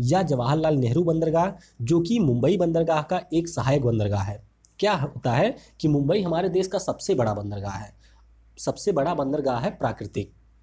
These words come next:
तो यहाँ पर जो हमारे सामान आते हैं उनकी जो भार होती है उसको कम करने के लिए इसी के समीप में न्याहा सेवा बंदरगाह को डेवलप किया गया। तो याद रखना है आपको महाराष्ट्र में दो हमारे हैं, मुंबई और न्याहा सेवा।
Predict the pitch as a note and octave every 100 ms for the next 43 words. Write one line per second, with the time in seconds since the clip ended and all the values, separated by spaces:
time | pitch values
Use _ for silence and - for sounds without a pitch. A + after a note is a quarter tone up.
0 | _ _ _ _ _ _ - _ - B3
1 | - C#3 C#3 G#3+ A3+ A#3 B3 - A#2+ A#2
2 | G3+ E3 D3 F#3 F#3 A#2 C#3+ F3+ E3+ E3+
3 | F#3 - C#3 C3 F#3+ F#3+ F#3+ - _ _
4 | _ _ _ _ - A#2 E3 C3+ B2+ E3
5 | D#3 E3+ F3+ - - F3 F3+ F#3 F3 C3+
6 | B2 B2 A2+ B2+ F#3+ - - - E3 B3+
7 | A#3+ A3+ - E3+ - G3+ G3 C#3 C3 E3+
8 | E3 B2+ D3 C3+ B2 A#2+ G#2+ - B3+ B2
9 | A2+ A2+ G#2+ - G#2 G#2 G2+ - - -
10 | C#3 A#2+ E3 F3+ F#3 E3+ E3 A#3 D#4+ -
11 | - - B2 C#3+ F3 E3 F#3+ E3 B2 F#3
12 | F3+ E3+ F3 C#3 A#2+ C#3 D#3+ D3+ B2+ B2+
13 | A3+ D4+ - - G#2 G2